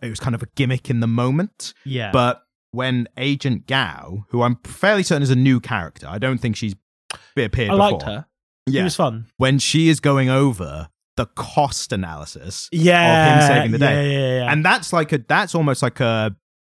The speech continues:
Speaker 1: a critique of the genre.
Speaker 2: Yeah.
Speaker 1: Yeah.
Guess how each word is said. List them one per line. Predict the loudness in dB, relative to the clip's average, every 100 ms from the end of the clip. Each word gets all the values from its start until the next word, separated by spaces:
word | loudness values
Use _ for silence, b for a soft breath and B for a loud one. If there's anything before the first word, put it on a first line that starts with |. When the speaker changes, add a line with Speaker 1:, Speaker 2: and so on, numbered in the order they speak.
| -10
Speaker 1:
a | -8
critique | -2 -2 -2 -4 -4 -4 -6
of | -6 -4
the | -6
genre. | 0 2 2 -2 -14 -18 0
Speaker 2:
Yeah. | 0 0 -6 _ _ -6
Speaker 1:
Yeah. | -6